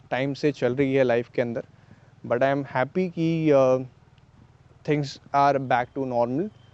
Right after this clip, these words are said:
अब, अ, जब हम लोग ride कर रहे थे,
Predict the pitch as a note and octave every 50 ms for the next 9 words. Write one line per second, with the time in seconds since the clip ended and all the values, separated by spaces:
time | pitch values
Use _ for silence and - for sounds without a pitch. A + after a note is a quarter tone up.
0 | - - - - _ - - - B2 C3 C3 B2+ B2 C3 C3 B2+ B2+ B2+ B2+ B2
1 | A#2+ - - - _ _ _ _ - - _ - - - - - - _ _ -
2 | - - - _ _ - - _ _ _ _ _ - - D3 C3+ D#3 D3+ D3 D3+
3 | D3 D3 D3 C#3+ C#3+ C3+ C3+ C#3+ C#3 - C#3+ C#3 C#3 C3+ C3+ D3+ E3+